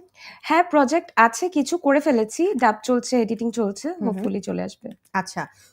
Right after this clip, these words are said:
Speaker 2: কোন দেশে সবচেয়ে বেশি ঘুরতে যাওয়া হয়েছে?
Speaker 1: থাইল্যান্ড।
Speaker 2: জীবনের কোন সময়টা খুব মিস করেন?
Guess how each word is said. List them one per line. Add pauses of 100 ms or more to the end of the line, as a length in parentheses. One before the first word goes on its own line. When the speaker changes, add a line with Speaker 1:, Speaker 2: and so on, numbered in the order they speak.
Speaker 2:
কোন
দেশে
সবচেয়ে
বেশি
ঘুরতে
যাওয়া
হয়েছে? (180)
Speaker 1:
থাইল্যান্ড। (840)
Speaker 2:
জীবনের
কোন
সময়টা
খুব
মিস
করেন?